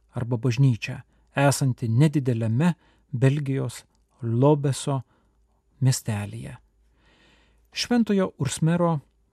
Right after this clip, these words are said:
bažnyčia yra seniausia Belgijoje. Ji savo istoriją skaičiuoja nuo aštuoni šimtai dvidešimt trečiųjų metų. Ji iškilo ant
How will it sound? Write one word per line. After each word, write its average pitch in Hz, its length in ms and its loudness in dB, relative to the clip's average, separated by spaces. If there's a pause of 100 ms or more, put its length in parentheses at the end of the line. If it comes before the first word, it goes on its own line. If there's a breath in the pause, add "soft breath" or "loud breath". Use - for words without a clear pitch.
bažnyčia 151 600 -2
yra 131 260 -4 (200)
seniausia 117 600 0
Belgijoje. 131 680 -10 (500)
Ji 160 140 4
savo 143 360 2
istoriją 147 580 2
skaičiuoja 135 600 -4
nuo 123 340 0 (180)
aštuoni 123 420 0
šimtai 127 400 -2
dvidešimt 123 640 -2
trečiųjų 117 480 -6
metų. 107 480 -10 (640 soft breath)
Ji 127 80 0
iškilo 120 480 -2
ant 110 320 -6